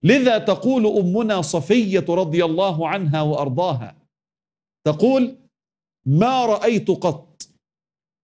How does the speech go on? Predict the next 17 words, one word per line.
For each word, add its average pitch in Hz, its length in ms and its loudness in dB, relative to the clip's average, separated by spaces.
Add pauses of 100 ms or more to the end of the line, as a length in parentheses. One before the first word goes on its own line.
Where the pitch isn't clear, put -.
(240)
أحسن 233 680 -2
خلقا 233 560 0
من 226 220 -2
رسول 226 580 0
الله 156 460 0 (680)
صلى 233 320 2
الله 196 380 0
عليه 165 300 4
وآله 165 400 2
وسلم، 131 500 0 (880)
أمنا 254 520 2
صفية 214 680 2
بنت 190 380 0
حيي، 175 520 2 (1080)
زوجة 240 640 2
رسول 226 480 2
الله 190 580 0